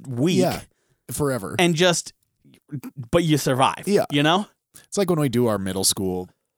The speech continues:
Speaker 2: lock-in for the church, where they, they, like, get dropped off at eight P M and get picked up the next day at eight A M.
Speaker 1: Right.
Speaker 2: And, like,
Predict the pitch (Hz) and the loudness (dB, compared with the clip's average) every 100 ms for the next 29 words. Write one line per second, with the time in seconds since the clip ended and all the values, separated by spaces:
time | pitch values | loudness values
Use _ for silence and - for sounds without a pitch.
0 | _ 98 95 87 - 80 85 117 95 71 | _ -8 -4 -4 -6 -10 -10 -10 -10 -10
1 | - 85 - - - _ 95 87 80 76 | -10 -10 -12 -20 -20 _ -14 -12 -12 -14
2 | 90 87 98 95 92 _ 101 - 92 - | -14 -14 -12 -10 -12 _ -16 -10 -10 -8
3 | 87 - 95 _ _ - 95 - _ _ | -10 -12 -16 _ _ -14 -12 -14 _ _
4 | - 113 90 87 95 98 - 101 107 - | -6 -4 -8 -12 -12 -6 -6 -6 -14 -14
5 | 92 90 92 87 85 80 98 87 57 131 | -14 -14 -12 -12 -12 -12 -12 -14 -10 -12
6 | - _ _ - 127 123 | -12 _ _ -8 -4 -4